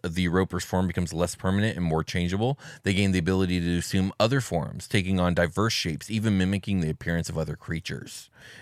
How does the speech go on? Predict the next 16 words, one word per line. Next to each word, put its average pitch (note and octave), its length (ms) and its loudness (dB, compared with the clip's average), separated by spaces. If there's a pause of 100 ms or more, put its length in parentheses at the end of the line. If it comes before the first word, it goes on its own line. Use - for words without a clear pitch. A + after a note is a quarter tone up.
in F2+ 40 -4
the F2 60 0
same E2+ 220 0
manner D#2+ 280 0
as D2+ 140 -8
a - 40 -8
mimic. D2 440 -8 (560)
Additionally, G2+ 560 4
they, F2+ 720 2
their F#2+ 220 4
shed G#2+ 320 2
skin G#2 260 0
sometimes F#2+ 400 0
clings F#2+ 380 0
to E2+ 400 -2
miserable, F#2 960 2